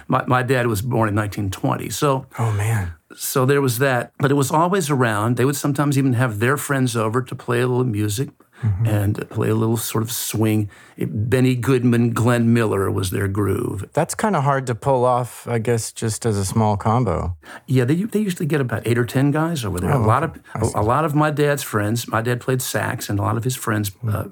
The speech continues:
Speaker 1: he, he knew a lot of horn players. So
Speaker 2: Mm-hmm,
Speaker 1: they,
Speaker 2: sure.
Speaker 1: they would get them together, and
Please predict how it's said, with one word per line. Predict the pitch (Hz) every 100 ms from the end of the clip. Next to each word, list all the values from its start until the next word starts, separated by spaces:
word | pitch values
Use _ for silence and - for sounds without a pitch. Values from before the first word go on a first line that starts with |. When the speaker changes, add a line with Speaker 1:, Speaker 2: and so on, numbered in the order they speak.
| -
Speaker 1:
he, | 107
he | 107 107
knew | - 101
a | 110
lot | 120
of | 135
horn | 165 165
players. | 139 110 - - -
So | -
Speaker 2:
Mm-hmm, | 107 90 95
Speaker 1:
they, | 78
Speaker 2:
sure. | - 98 78
Speaker 1:
they | 113
would | 113
get | 117 120
them | 120 113
together, | 113 110 101 107 135
and | 113 101